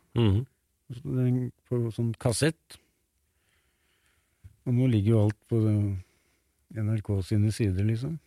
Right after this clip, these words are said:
Speaker 1: Ja.
Speaker 2: En stund i hvert fall.
Speaker 1: Mhm.
Speaker 2: Der ligger det også en serie som, eh,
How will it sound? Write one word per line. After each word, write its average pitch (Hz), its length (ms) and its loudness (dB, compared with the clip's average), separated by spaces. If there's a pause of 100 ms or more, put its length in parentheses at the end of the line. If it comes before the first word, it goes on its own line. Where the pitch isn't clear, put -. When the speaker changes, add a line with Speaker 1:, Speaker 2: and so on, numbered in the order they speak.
(120)
Speaker 1:
Ja. 117 120 -2 (260)
Speaker 2:
En 113 100 -4
stund 127 280 0
i 143 60 2
hvert 147 140 -4
fall. 170 160 -10 (140)
Speaker 1:
Mhm. 107 320 -2 (4000)
Speaker 2:
Der 104 160 4
ligger 127 220 4
det 143 80 4
også 120 200 0
en 131 80 2
serie 117 320 2
som, 123 260 0
eh, 120 260 2